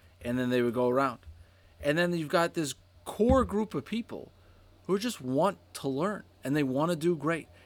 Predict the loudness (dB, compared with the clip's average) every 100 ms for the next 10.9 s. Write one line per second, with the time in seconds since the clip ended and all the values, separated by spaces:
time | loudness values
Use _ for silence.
0 | -4 0 6 6 4 2 0 0 0 2
1 | 2 2 2 0 -4 -6 -4 -4 -6 -6
2 | -6 -4 -4 0 0 4 4 4 0 -8
3 | -2 0 2 2 2 -4 -2 -2 -2 -4
4 | -4 -6 -14 -14 -16 -20 -20 -20 -20 -10
5 | -4 0 0 -2 -10 -16 _ -20 -20 -20
6 | -2 2 4 2 -2 -10 -18 -2 -2 -2
7 | -2 4 8 8 8 4 2 2 0 0
8 | -6 -8 -10 -18 -20 -20 -20 -20 -10 -8
9 | -4 -4 -6 0 6 6 6 2 2 0
10 | -2 -18 -20 -20 _ -6 -6 -4 -6